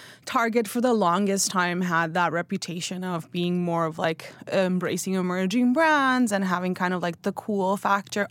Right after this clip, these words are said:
of it. But with this new generation, which I like to say Gen Alpha, YouthTube is what I like to call them, because obviously, like, they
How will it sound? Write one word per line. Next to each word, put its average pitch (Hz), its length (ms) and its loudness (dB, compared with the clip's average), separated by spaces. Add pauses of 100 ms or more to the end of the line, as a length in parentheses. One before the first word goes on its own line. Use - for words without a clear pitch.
of 175 300 0
it. 247 280 2 (200)
But 175 380 0 (540)
with 226 320 0
this 214 240 2
new 208 120 0
generation, 190 640 0
which 175 160 -2
I 170 140 0
like 165 200 2
to 180 100 0
say 170 260 -4
Gen 165 300 0
Alpha, 165 720 0
YouthTube 185 840 0 (140)
is 170 160 -8
what 175 120 -2
I 170 80 -2
like 170 180 -4
to 175 100 -8
call 165 320 2
them, 180 220 2
because 165 280 -4
obviously, 165 520 0
like, 160 280 -2
they 175 380 2